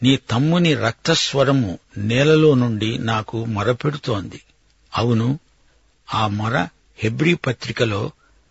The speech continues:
పన్నెండో అధ్యాయం ఇరవై నాలుగో వచనంలో మారుమోగింది. వినండి. "కొత్త నిబంధనకు మధ్యవర్తి అయిన యేసు వద్దకు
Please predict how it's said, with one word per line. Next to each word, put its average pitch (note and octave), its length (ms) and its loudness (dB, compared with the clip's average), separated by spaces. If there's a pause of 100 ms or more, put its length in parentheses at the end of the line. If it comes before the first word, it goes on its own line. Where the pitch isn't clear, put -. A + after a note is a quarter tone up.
(300)
పన్నెండో D3+ 480 4
అధ్యాయం A#2 720 2
ఇరవై B2+ 440 0
నాలుగో C#3 560 2
వచనంలో A2+ 840 -2
మారుమోగింది. G2+ 880 -2 (400)
వినండి. A2 600 -4 (960)
"కొత్త A2 300 -2
నిబంధనకు C#3+ 760 2
మధ్యవర్తి B2+ 800 0
అయిన B2 240 0
యేసు B2 460 0
వద్దకు A#2+ 580 -4